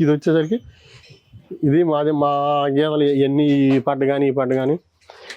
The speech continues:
ఇది వచ్చేసరికి ఇది పది లీటర్లు ఇచ్చింది, ఇది పది లీటర్లు ఇచ్చింది దీని తల్లులు. వాటిని చూసి ఏరి కోరి అట్టి పెడతాను నేను. ఏది మనకి బాగా పాలు ఇచ్చే వాటిని, మిగతా వాటిని ఏదన్నా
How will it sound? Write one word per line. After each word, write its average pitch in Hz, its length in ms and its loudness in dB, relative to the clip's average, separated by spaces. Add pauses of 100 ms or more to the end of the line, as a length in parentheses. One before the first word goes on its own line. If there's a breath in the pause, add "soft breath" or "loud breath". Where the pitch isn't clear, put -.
(160 loud breath)
ఇది 151 180 2
వచ్చేసరికి 156 420 0
ఇది 156 160 2
పది 147 200 0
లీటర్లు 143 280 0
ఇచ్చింది, 143 340 0
ఇది 143 380 2
పది 160 200 0
లీటర్లు 139 300 0
ఇచ్చింది 131 260 0
దీని 120 100 0
తల్లులు. 135 380 0 (840 loud breath)
వాటిని 170 480 0
చూసి 214 600 -2
ఏరి 196 380 2
కోరి 190 260 0
అట్టి 165 200 -2
పెడతాను 151 300 -2
నేను. 151 260 0 (800 soft breath)
ఏది 156 160 0
మనకి 139 280 0
బాగా 147 320 0 (840)
పాలు 143 180 0
ఇచ్చే 156 220 -4
వాటిని, 139 280 0
మిగతా 147 280 0
వాటిని 143 400 0
ఏదన్నా 147 320 0